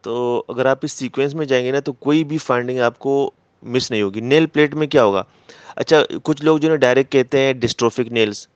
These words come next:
ठीक है ना, आपने dystrophic कह के एक तो आपने diagnosis type की चीज़ बता दी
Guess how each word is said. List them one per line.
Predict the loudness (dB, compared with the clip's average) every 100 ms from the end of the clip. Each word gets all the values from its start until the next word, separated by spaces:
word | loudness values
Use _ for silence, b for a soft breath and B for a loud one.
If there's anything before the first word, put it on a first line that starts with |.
| -12
ठीक | -8
है | -4
ना, | -2
आपने | 0 0 0 -4
dystrophic | -4 -2 -2 -2 -4
कह | -2
के | -2 0 -2
एक | 0
तो | -2
आपने | 0 -2
diagnosis | 0 2 2 -2 -4 2
type | 0
की | 0 -10
चीज़ | -6 -6
बता | -4 0 0
दी | -2